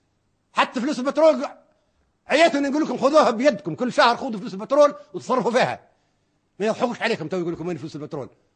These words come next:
أنتم قلتوا: "لا، خلوا فلوس البترول عند الدولة". عند اللجان الشعبية. أنتم اللي صعدتوا اللجنة الشعبية العامة وصعدتوا اللجان الشعبية كلها. أنتم مسؤولين عنها. يضحكوا عليكم.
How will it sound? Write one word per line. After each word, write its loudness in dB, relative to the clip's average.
أنتم 0
قلتوا: -2
"لا، 2
خلوا -2
فلوس -8
البترول 2
عند -4
الدولة". -2
عند -4
اللجان 0
الشعبية. -6
أنتم 2
اللي -2
صعدتوا -2
اللجنة -4
الشعبية -4
العامة 0
وصعدتوا -6
اللجان -8
الشعبية -10
كلها. -20
أنتم 4
مسؤولين 2
عنها. 0
يضحكوا 4
عليكم. 4